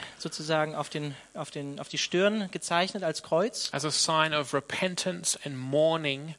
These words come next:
Speaker 2: for sin.
Speaker 1: Als ein Zeichen von, äh, Buße und auch tiefe Zerbrochenheit über Sünde.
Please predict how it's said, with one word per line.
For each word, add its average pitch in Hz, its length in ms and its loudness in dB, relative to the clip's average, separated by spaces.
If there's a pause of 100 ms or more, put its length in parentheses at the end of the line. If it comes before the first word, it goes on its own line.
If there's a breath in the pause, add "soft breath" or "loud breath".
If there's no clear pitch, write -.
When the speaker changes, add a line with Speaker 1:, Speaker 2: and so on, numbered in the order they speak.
Speaker 2:
for - 220 -6
sin. 139 440 2 (560 loud breath)
Speaker 1:
Als 143 280 0
ein 147 380 -2
Zeichen 165 520 2
von, 147 420 -4 (380 loud breath)
äh, 139 80 -4 (300)
Buße 185 440 4
und 151 360 -4
auch 151 160 -2
tiefe - 280 -2
Zerbrochenheit 160 720 2
über 139 220 -4
Sünde. 131 400 0